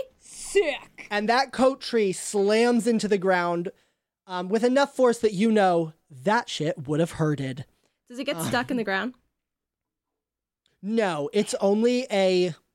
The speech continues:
Speaker 2: um, the coat tree isn't, like, pointed in any way.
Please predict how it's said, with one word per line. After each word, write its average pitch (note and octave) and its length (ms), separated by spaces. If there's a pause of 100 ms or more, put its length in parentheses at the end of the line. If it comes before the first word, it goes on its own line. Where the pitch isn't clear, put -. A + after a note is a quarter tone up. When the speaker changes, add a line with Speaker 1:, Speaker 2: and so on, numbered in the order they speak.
Speaker 2:
um, D#3+ 340
the F#3 140
coat A3+ 240
tree C4+ 180
isn't, G3 320
like, E3+ 300
pointed F3 400
in F#3 120
any F#3+ 200
way. F#3+ 340